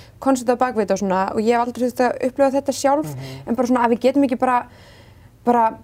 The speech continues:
Speaker 1: búist við því að, að fólk laðist að alls konar fólki, að það
Speaker 2: Já.
Speaker 1: þurfi að vera eitthvað svona rosa official, að þessi sé einhvern veginn öðruvísi eða eitthvað.
Speaker 2: Já, það væri ótrúlega næs,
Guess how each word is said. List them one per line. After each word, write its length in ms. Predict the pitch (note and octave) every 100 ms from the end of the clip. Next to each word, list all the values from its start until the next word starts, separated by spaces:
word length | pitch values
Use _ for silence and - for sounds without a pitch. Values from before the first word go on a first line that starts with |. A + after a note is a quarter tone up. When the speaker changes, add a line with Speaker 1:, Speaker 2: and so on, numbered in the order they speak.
| -
Speaker 1:
búist 320 | B3 D4+ -
við 140 | B3+
því 140 | D#4+ E4+
að, 180 | C#4+ C4+
að 80 | -
fólk 200 | - D4
laðist 440 | C#4 C4+ E4+ D#4+ D4+
að 80 |
alls 120 | D4+ D#4
konar 200 | D#4 D4
fólki, 240 | E4 -
að 100 | C4
það 20 | A#3
Speaker 2:
Já. 60 |
Speaker 1:
þurfi 100 | C#4
að 60 | C#4
vera 160 | C4 C#4+
eitthvað 120 | C#4+
svona 200 | C4+ B3+
rosa 280 | C4 D4+ C4+
official, 520 | A#3 - D4+ - D4+
að 100 | B3
þessi 200 | C4 C4+ C4+
sé 120 | D4+
einhvern 240 | D4 C#4+ C#4+
veginn 180 | C4+
öðruvísi 480 | B3+ C#4+ D4 C#4+ -
eða 240 | D4 C#4 C#4+
eitthvað. 260 | C#4+ D4 - - -
Speaker 2:
Já, 120 | C#3 C3+ -
það 140 | D3+
væri 240 | E3 G3 C4+
ótrúlega 380 | C4 G#3+ F#3+ G3
næs, 500 | G3 D#2 - -